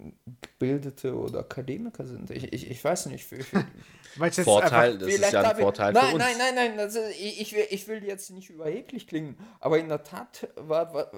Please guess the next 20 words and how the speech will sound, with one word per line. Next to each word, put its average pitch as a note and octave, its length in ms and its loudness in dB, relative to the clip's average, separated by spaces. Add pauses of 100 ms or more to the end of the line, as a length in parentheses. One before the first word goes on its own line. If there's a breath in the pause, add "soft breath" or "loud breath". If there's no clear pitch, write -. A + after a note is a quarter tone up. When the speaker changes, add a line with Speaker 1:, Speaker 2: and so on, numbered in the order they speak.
(160)
Speaker 1:
war, C#3 260 -8
was D#3+ 240 -6
mich D#3 340 -10
wirklich A#3+ 460 -8
umgehauen C#3+ 540 -8
hat, A2 200 -18
also C3+ 180 -12 (360 soft breath)
die, C#3+ 180 -6
äh, C3+ 380 -2 (120)
ähm, C3 420 -10 (640)
und, D3 220 -4 (140)
äh, A2+ 40 -4
ich C3+ 240 -8
hab D#3 100 -6
das - 140 -16
schon F3+ 160 -12
mal E3 160 -10
angesprochen, C3+ 720 -14 (400 soft breath)
dass, - 480 -6 (180)
äh, D3 200 -14